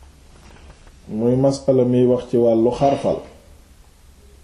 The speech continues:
Gisoon nañ ne ñaari avis ci amoon, muy avis Shafi'iyya yi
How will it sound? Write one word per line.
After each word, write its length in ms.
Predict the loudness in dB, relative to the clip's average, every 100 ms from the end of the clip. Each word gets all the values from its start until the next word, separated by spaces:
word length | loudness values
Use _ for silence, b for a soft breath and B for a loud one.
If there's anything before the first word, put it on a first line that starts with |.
| -20 -20 -20 -20 -20 -20 -20 -20 -20 b b b -20 -20 -20 -20 -20 -12 -2
Gisoon 340 | 0 2 4 4
nañ 160 | 2 2
ne 140 | 0 -2 -6 -6
ñaari 340 | 0 2 4 2
avis 320 | 2 2 0
ci 60 | 0
amoon, 300 | 0 2 2
muy 300 | 2 2 2
avis 280 | 2 2 0
Shafi'iyya 600 | 0 0 0 -2 -2 0 2
yi 160 | 2